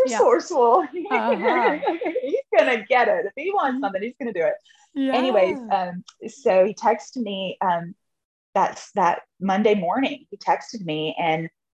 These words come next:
Speaker 2: was like, "Hey, how long are you in D C for?" Um, 'cause Ben was, Ben was from Maryland. He knew I was from South Carolina. And I told him, "Oh, I'm flying back, you know, today. I have to fly back." "When are you coming back to D C?" Like, already, like, very, like,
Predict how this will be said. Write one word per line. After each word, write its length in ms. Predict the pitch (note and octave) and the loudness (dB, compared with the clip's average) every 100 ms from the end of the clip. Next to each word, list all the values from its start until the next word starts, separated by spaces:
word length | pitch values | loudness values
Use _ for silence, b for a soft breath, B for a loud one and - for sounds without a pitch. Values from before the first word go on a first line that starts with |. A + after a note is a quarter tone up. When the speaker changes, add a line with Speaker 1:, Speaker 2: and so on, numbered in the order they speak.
| _ - | _ -4
Speaker 2:
was 200 | G3+ F#3 | -4 -2
like, 220 | F#3 F3+ - | -2 -4 -4
"Hey, 280 | B3 D#4+ C#4+ | -4 -4 -4
how 120 | A#3+ | -4
long 180 | A#3+ B3 | -2 -2
are 60 | B3+ | 0
you 140 | B3+ | 0
in 100 | A#3+ | 0
D 160 | A3+ A3+ | -2 -8
C 300 | - A3+ A3+ - | -6 -4 -4 -4
for?" 580 | G#3 G#3 G3+ G3 F#3+ - | -2 0 2 2 0 -4
Um, 500 | G3 F3+ F3+ F3+ F#3 - _ _ _ _ - | -6 -4 -4 -8 -10 -14 _ _ _ _ -2
'cause 140 | F#3+ | 0
Ben 180 | F#3+ G3+ | 2 2
was, 220 | G3+ - _ | 0 -6 _
Ben 160 | G3 G3 | 0 2
was 180 | G3 - | 0 0
from 180 | G#3 | 0
Maryland. 560 | F#3+ D#3 C#3+ C#3+ D#3 G3+ - - | 0 -2 -2 -2 -4 -8 -14 -10
He 120 | F#3+ | -2
knew 120 | F3 | 2
I 80 | D#3 | 4
was 140 | D#3+ | 2
from 100 | - | -6
South 180 | F3+ E3+ - | -6 -6 -6
Carolina. 360 | E3+ E3+ E3+ D#3+ | -6 -4 -4 -4
And 120 | F#3+ | -4
I 40 | |
told 200 | F#3 G3 | -4 -4
him, 100 | F#3 A3 | -4 2
"Oh, 160 | A#3 | 4
I'm 140 | G#3+ G3+ | 4 2
flying 240 | G#3+ G#3 G3 | -2 -2 0
back, 280 | D#3 D3 - | 0 0 -6
you 120 | - E3 | -12 -2
know, 240 | D#3 D3 - _ - | -2 -2 -6 _ -8
today. 340 | F#3 E3+ C3+ | 0 2 2
I 40 | C#3+ | 0
have 160 | E3 | -4
to 80 | - - | -8 -6
fly 100 | D3 | -2
back." 220 | C#3+ - - - _ - | -2 -2 -12 -20 _ -2
"When 200 | F#3 A#3 | 2 4
are 40 | |
you 140 | E4 E4 | 2 0
coming 280 | C#4+ D#4+ D4 | 0 0 0
back 240 | D4+ C#4+ | 0 -2
to 80 | C#4+ | -2
D 180 | D4 D4 | -2 -2
C?" 420 | - D#4+ C4+ D3+ | -4 -2 -2 -2
Like, 140 | F3 F3+ - | -4 -4 2
already, 720 | E3+ A3+ G#3 G#3+ A#3+ D#3+ D3 | 4 4 6 4 2 -4 -4
like, 200 | E3+ E3 - | -2 -2 -2
very, 460 | F3+ F#3+ G3+ G3 F3 | -2 0 0 -2 -2
like, 300 | E3+ D#3+ | -2 -2